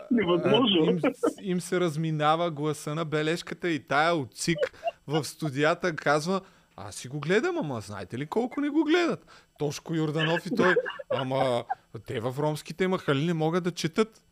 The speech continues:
Speaker 2: Да, бе, ама те гласуват за герб и за Д П С в ромските махали в, а, огромната си част. И,
Speaker 1: Да, бе.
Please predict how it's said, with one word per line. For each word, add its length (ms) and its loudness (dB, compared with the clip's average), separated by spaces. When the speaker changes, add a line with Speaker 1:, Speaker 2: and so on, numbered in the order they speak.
Speaker 2:
Да, 240 4
бе, 60 6
ама 240 2
те 120 -2
гласуват 460 2
за 120 4
герб 420 4
и 40 0
за 200 2
Д 180 4
П 180 4
С 200 2
в 220 4
ромските 500 0
махали 420 -2
в, 200 -2
а, 40 -2
огромната 720 0
си 180 -10
част. 340 -2
И, 60 0
Speaker 1:
Да, 60 4
бе. 360 4